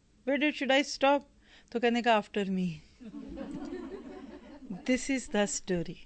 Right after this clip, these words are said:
this is the story of our life। मैं पैदा हो जाती, बाकी ना होते।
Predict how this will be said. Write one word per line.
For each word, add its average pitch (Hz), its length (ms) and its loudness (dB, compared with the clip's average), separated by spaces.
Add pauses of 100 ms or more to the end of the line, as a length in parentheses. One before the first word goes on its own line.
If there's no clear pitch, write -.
(420)
this 269 260 -4
is 233 260 -4
the 220 140 8 (420)
story 202 520 0 (200)
of 175 280 -4 (100)
our 180 320 -8
life। 180 300 -14 (760)
मैं 226 340 8
पैदा 233 280 8
हो 202 180 2
जाती, 190 340 0
बाकी 196 280 0
ना 202 100 0
होते। 175 320 -6